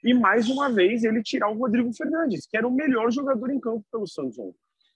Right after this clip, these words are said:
Então, assim, é, são decisões que ele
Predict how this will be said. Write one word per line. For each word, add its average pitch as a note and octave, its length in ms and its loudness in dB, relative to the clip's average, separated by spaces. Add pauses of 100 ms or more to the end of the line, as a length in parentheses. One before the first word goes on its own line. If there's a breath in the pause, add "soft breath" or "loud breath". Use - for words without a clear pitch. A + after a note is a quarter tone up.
(680)
Então, G3+ 120 0
assim, E3+ 420 -4
é, C#3 160 2
são G3 200 -6
decisões F#3+ 880 -4
que E3+ 80 0
ele E3 120 0